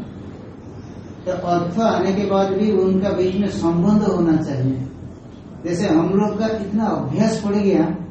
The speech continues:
हम लोग को इसमें पता नहीं चल रहा। हमसे तो बस वाक्य तो सुना, नदी तीर में पांच फल है, हाँ, सुना, चल दिया लाने के लिए। किंतु इसमें कैसा प्रक्रिया होता है,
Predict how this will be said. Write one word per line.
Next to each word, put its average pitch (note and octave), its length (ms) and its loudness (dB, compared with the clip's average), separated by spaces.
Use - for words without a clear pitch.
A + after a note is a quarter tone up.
हम F3+ 160 2
लोग G#3+ 100 2
को G#3+ 60 0
इसमें - 240 -2
पता F3+ 260 -2
नहीं G3 240 4
चल D#3 60 2
रहा। D3 140 0
हमसे D#3+ 280 2
तो G3 120 -4
बस F#3+ 220 -2
वाक्य C#3+ 320 -4
तो F#3+ 120 -2
सुना, G3 300 -2
नदी G3 280 4
तीर F3+ 300 2
में G#3+ 180 0
पांच E3 200 2
फल E3 380 0
है, D3 520 -2
हाँ, G#3+ 100 -2
सुना, A#3+ 240 0
चल G3+ 160 0
दिया A3+ 220 2
लाने G3+ 340 2
के E3 120 -4
लिए। D#3 260 -2
किंतु G#3+ 180 2
इसमें A3 260 0
कैसा F#3+ 460 0
प्रक्रिया G#3+ 360 2
होता G3 260 2
है, D#3 300 2